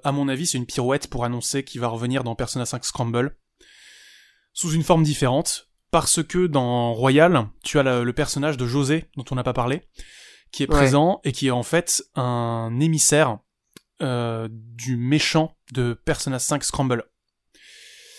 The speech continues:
Speaker 2: Ah, ok.
Speaker 1: Et en tout cas, il, il introduit une espèce qui n'existe que dans Scramble,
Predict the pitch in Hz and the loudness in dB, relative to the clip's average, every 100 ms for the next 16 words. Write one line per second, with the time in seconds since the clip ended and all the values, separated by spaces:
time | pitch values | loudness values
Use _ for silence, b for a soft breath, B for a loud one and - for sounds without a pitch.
0 | B 240 269 190 - 185 196 180 170 165 | B 2 2 2 -4 0 2 4 6 6
1 | 156 151 170 - 185 190 143 127 127 - | 6 6 2 2 4 4 2 -4 -6 -4
2 | 131 151 156 - 175 170 190 185 - - | 2 4 4 4 2 2 -2 -2 -6 -4
3 | 127 131 - 175 220 - 113 - _ _ | -2 -2 0 0 2 -2 -4 -12 _ _
4 | _ _ _ - - 127 131 151 139 190 | _ _ _ -12 -6 -4 -2 -4 -2 -4
5 | - 143 143 - 135 123 147 185 | -2 -2 -2 -4 -2 0 0 -2